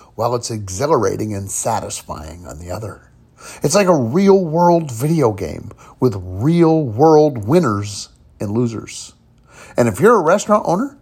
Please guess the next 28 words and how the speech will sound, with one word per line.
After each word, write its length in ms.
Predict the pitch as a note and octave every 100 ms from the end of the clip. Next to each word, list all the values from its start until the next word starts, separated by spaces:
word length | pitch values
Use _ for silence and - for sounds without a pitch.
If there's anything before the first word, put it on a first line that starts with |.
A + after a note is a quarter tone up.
| -
the 80 | C3+
one 200 | D3 D#3+
with 140 | A2+ -
all 260 | C#3 D3 D#3
the 140 | C3+
marbles 500 | G#2+ A2 D3+ F3+ E3+
on 160 | D#3 D#3
the 80 |
table, 480 | C3+ A#2 C3+ A#3 - _ _ _ _ _ -
with 180 | C3+ A2
your 460 | F#2 A2 C#3+ E3+ G3+
skin 420 | - - C#3 D#3+
in 160 | F3
the 80 | D3+
game, 540 | G#2+ G2+ F#2 G#2+ F#3+ - _ _ _ _ _ _ -
you 140 | F3 D#4
know 200 | A#3 A#2
exactly 1000 | F2+ F2+ G2 - - - - - - _ _ _ _ _ -
what 180 | F#2+ F#2+
I'm 100 | G2+
talking 380 | - - - F2+
about. 380 | - - - - _ _ _ - - -
And 180 | C#3 B2+
today's 520 | A2+ B2 F#3+ G#3 - _ _ _
podcast 640 | C3+ D3+ E3+ G#3+ A#3+ - - _ _ _ _ -
is 140 | A#2
for 220 | - B2
you. 320 | G2 D2+ D2